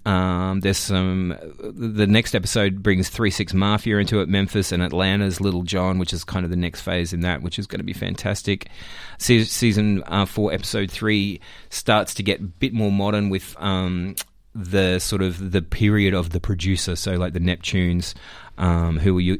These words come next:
who you will know as Pharrell Williams, um, the composer of the song Happy from that cartoon that you love. Um,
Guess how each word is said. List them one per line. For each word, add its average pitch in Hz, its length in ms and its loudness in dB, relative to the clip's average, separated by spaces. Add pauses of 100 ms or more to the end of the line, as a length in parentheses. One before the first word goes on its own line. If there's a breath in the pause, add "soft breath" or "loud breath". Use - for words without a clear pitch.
who 104 100 4
you 95 240 4
will 92 80 2
know 92 220 4
as 87 180 -2
Pharrell 90 340 -2
Williams, 90 600 0
um, 87 420 -2
the 85 160 -2
composer 90 560 -2
of 82 120 -2
the 90 60 -2
song 85 280 -2
Happy 85 400 -4 (320 loud breath)
from 87 240 2
that 85 180 -2
cartoon 87 440 -2
that 87 80 -2
you 87 100 0
love. 95 320 -2 (500 loud breath)
Um, 92 640 6